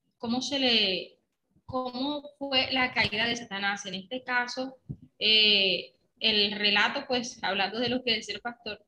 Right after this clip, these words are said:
nos explica cómo, eh, esta narración que nos, que, que se ofrece aquí para el rey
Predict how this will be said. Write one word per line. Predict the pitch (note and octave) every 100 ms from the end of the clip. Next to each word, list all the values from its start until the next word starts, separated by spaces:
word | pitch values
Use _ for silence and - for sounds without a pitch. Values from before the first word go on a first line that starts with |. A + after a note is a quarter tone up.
| _ _ -
nos | A3+ B3
explica | B3+ - B3 B3 D4+ -
cómo, | D4+ D4 D4 E4 E4+
eh, | B3 A#3+ A#3 A3 - _
esta | A#3+ B3 - _ - C#4+ C#4 C4+ A#3 A#3 - _ _ -
narración | A3 G#3+ G#3+ - A#3 A#3
que | D4
nos, | C#4+ B3 A#3+ - -
que, | A3 G#3 -
que | G#3+
se | G#3+
ofrece | G#3 B3 C4 D4+
aquí | D4 C4 A#3+ - _ _ _ _
para | A#3 A3 A3 G#3+
el | G3
rey | G#3 A3